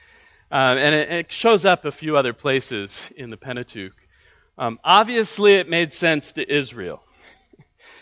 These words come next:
And, and scholars puzzle over, "What does this really mean?" And I'm not gonna bore you with all the details, but two options. One,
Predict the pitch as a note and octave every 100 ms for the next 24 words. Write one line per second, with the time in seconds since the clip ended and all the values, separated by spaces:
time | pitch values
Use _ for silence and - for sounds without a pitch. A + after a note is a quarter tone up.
0 | _ D3+ C#3 B2 C#3+ - - D#3+ F3 F3
1 | D3 - E3 D#3 D#3+ D#3 D3 D3+ C3 D#3+
2 | B3+ F3 D#3 - D#3 D#3 C#3+ B2+ C3 G2+
3 | G2+ C3 D#3+ E3 C#3 C3+ C3+ B2 A2 G#2
4 | A2 G#2+ G#2 A#2+ - A#2 F2+ - - A2
5 | - _ _ _ _ _ _ - F#3 F#3+
6 | D3 C#3+ - G#2 D#2 - B2+ E3 F3+